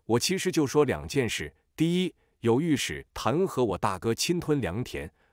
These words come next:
二哥科举舞弊，别人骂你首府大人，我不管，也没那个本事掺和。可为何如此作践我两个哥哥？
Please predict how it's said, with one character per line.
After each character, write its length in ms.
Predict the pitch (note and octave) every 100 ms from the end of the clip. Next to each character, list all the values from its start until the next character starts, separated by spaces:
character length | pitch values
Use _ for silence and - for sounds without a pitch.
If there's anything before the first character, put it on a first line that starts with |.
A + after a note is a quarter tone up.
| _
二 240 | F3 D#3
哥 180 | B2+ D#3+
科 240 | F3 G#3 A3
举 140 | D#3+
舞 240 | F3 - -
弊， 220 | D3 - _ -
别 180 | C#3
人 140 | C4 G3
骂 260 | E3 D#3
你 120 | G#2+ E2+
首 220 | G#2 A#2+
府 160 | -
大 180 | F#2+ G#2+
人， 240 | D#2 C#2 _ _ -
我 100 | A#2+
不 160 | B3+
管， 300 | F#3+ - - - _ -
也 160 | G#2+
没 260 | G#2+ G2+ D3
那 180 | B3 F#3
个 80 | -
本 220 | - C#2+
事 160 | -
掺 280 | - - F#2+
和。 220 | F#2 B2+ - _ _
可 160 | - C#3
为 200 | G3+ G#3+
何 200 | D3 E3+
如 200 | C3+ A3+
此 220 | - A#2
作 220 | B2+ C3+
践 180 | B2 A#2
我 100 | G#2+
两 220 | G2+ -
个 100 | -
哥 280 | F2 B2+ F3
哥？ 180 | -